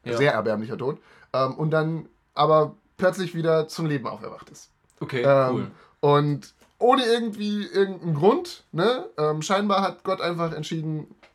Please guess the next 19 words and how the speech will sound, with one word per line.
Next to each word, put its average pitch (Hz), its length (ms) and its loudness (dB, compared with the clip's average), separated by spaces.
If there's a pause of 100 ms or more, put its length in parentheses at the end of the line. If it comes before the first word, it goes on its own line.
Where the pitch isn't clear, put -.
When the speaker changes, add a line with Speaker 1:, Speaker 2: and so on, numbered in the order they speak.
(340)
Speaker 2:
die 156 180 -8
lebt 175 300 0
wieder. 185 300 -4 (500)
Ähm, 135 460 0 (440)
dadurch, 175 600 4
dass 156 200 0
sie 165 320 -6
wieder 147 160 0
zum 135 160 -8
Leben 123 180 -4
erweckt 113 340 -6
wird, 139 220 -6
wird 151 140 -8
natürlich 143 340 -6
der 123 380 -2 (100)
Teufel 202 320 0
auf - 160 -2
sie - 140 -8
aufmerksam, 113 640 -6